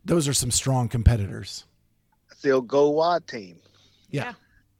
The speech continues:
Speaker 1: Yep. They actually won loose today, uh, and they were side by side with Mayhem in lane by lane. Uh, so
Speaker 3: Yeah,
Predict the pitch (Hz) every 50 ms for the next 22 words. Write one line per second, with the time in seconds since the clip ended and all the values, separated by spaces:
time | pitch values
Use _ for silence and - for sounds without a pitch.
0 | _ _ _ - 143 143 - - - 143 165 180 180 - - 175 175 151 147 165
1 | 160 165 165 165 160 - - - - - 147 156 165 143 - - - 123 113 113
2 | 107 110 110 117 113 - _ _ _ _ _ _ _ _ _ _ _ _ _ -
3 | 131 135 - 143 147 156 165 165 139 110 - 156 143 143 143 135 131 123 - -
4 | 131 131 120 110 110 - 123 123 120 107 98 107 98 95 98 104 - _ _ _
5 | - 113 113 110 - - - 117 131 135 131 131 120 117 117 113 113 117 113 107
6 | 101 104 101 95 - - _ _ _ _ _ _ _ _ _ _ - 107 110 110
7 | 110 110 - - - 208 202 196 185